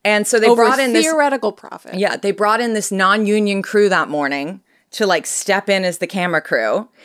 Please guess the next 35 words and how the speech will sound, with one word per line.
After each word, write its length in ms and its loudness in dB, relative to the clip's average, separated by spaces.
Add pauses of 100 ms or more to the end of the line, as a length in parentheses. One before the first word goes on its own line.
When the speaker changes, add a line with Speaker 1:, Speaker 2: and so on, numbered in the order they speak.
(300)
Speaker 1:
Um, 320 2
they 160 2
had 140 2
had 280 -4
two, 240 -4
and, 320 0
and 400 -2 (200)
safety 500 -2
was 240 -2
one 160 -2
of 100 -6
the 120 -4
issues 360 -8
because 280 -6
they 100 0
had 80 0
had 240 -6
two 380 -2
accidental 580 -4
misfires 640 -2 (140)
the 80 -4
day 240 0
before. 540 -10 (560)
One 380 2
day 180 4
before 400 0
with 180 -4
a 40 -6
stuntman. 560 -8 (500)
And 520 0
everyone 400 0
was 140 -4
freaked 300 -4
<laughs> 0 -
out, 440 -2